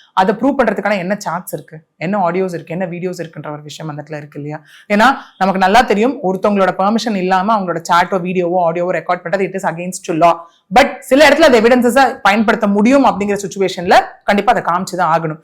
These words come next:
ஏன்னா இந்த மாதிரி நிறைய நம்ம பார்த்திருக்கோம், இந்த மாதிரி ஃபேக் கம்ப்ளைண்ட் ஆகட்டும், இப்ப நான் சொன்ன மாதிரி prevention of sexual harassment போ-, அஹ், பாஷ் ஆக்ட்ல வந்துட்டு நம்ம உள்ள உட்காரும் போது, கமிட்டில உட்காரும் போது நம்ம கம்ப்ளைண்ட் வரும், கம்ப்ளைண்ட் வந்து ஏழு நாளைக்குள்ள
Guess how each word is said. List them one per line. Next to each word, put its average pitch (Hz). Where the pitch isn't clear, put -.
ஏன்னா 254
இந்த 247
மாதிரி 247
நிறைய 269
நம்ம 208
பார்த்திருக்கோம், 175
இந்த 170
மாதிரி 202
ஃபேக் 233
கம்ப்ளைண்ட் 196
ஆகட்டும், 196
இப்ப 180
நான் 190
சொன்ன 196
மாதிரி 202
prevention 190
of -
sexual 175
harassment 165
போ-, 190
அஹ், 165
பாஷ் 240
ஆக்ட்ல 214
வந்துட்டு 180
நம்ம 202
உள்ள 240
உட்காரும் 208
போது, 208
கமிட்டில 208
உட்காரும் 190
போது 240
நம்ம 220
கம்ப்ளைண்ட் 202
வரும், 247
கம்ப்ளைண்ட் 220
வந்து 226
ஏழு 214
நாளைக்குள்ள 220